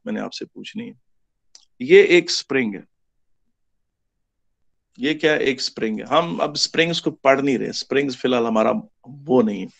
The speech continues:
मगर सिर्फ इस बात बताएं कि इस spring को आप इधर तक अगर कम-, छो-, उसको compress करते हैं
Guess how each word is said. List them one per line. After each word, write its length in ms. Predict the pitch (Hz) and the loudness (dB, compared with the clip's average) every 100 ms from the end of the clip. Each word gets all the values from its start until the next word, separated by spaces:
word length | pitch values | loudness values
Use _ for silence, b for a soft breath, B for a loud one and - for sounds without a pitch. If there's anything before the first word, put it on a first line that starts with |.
| b b b b b - | b b b b b 0
मगर 180 | 151 190 | 4 6
सिर्फ 240 | 180 214 | 6 8
इस 240 | 208 202 - | 10 8 6
बात 200 | 143 156 | 6 6
बताएं 360 | 151 156 147 147 | 4 0 0 0
कि 120 | 147 | 0
इस 160 | 156 - | -2 -2
spring 380 | - 139 131 | -2 0 0
को 220 | 123 107 127 _ _ _ _ _ _ _ _ _ _ _ _ _ _ | -4 -10 -12 _ _ _ _ _ _ _ _ _ _ _ _ _ _
आप 180 | 131 143 - | 2 2 0
इधर 260 | 151 170 | 0 0
तक 260 | 160 156 151 | 2 2 2
अगर 200 | 135 123 | 0 0
कम-, 380 | 131 120 120 - | 0 -2 -2 0
छो-, 180 | 143 | 2
उसको 240 | 131 - 143 | 2 0 -2
compress 560 | 135 127 117 139 131 | 2 0 4 4 4
करते 320 | - 95 - | -2 -6 -8
हैं 100 | 101 | -20